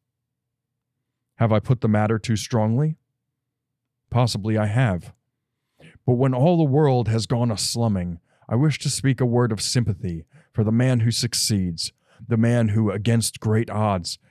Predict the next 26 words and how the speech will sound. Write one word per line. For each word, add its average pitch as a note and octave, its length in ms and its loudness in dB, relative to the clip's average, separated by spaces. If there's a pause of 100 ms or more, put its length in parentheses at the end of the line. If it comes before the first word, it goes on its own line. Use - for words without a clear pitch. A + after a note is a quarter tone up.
(140)
has A#2 180 0
directed A#2 480 0
the A#2+ 140 2
efforts A2+ 320 0
of A2 80 0
others, F#2+ 440 0 (380)
and G#2 120 0
having A2+ 300 0
succeeded, G#2 720 -2 (340)
finds A#2+ 320 0
there's G#2+ 240 -2
nothing A#2 380 0
in G#2+ 120 -2
it, G2 220 -4 (500)
nothing B2 360 2
but F#2+ 220 -2
bare A2+ 260 2
board G2 440 2
and F#2+ 160 -2
clothes. G2 640 -2 (760)
I A2 80 2
have A2 160 0
carried G#2+ 320 0
a G#2+ 60 0
dinner G#2 280 0
pail F#2 460 -4